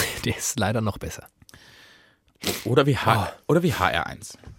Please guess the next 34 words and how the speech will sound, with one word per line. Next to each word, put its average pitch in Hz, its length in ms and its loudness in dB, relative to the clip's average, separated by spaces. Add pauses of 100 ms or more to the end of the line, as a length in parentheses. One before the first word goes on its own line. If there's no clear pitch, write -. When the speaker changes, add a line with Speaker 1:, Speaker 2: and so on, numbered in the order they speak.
(880)
Speaker 1:
Da 113 100 -2
bin 110 100 -2
ich 95 120 -2
parteiisch, 98 340 0
da 92 80 -2
kann 98 160 -4
ich 95 100 -4
jetzt - 160 -6
nicht, 98 200 -4
da 98 60 -4
muss 101 120 -4
ich 95 80 -4
mich 90 160 -2
raushalten 92 400 2
als 87 140 -4
guter - 180 -6
Journalist. 82 540 -2 (720)
Äh, 120 200 6
hast 127 180 6
du 156 40 8
ein 117 60 4
Taschentuch? 143 640 2
Speaker 2:
Nee. 123 300 2 (480)
Speaker 1:
Du - 80 -10
bist 101 180 -4
ein 104 60 0
Mensch, 98 240 0 (160)
du 92 100 -2
hast 92 160 0
sowas 78 240 -2
gar 78 160 -4
nicht, 78 160 -8
ne? 101 200 -4 (520)
Speaker 2:
Nee, 156 280 4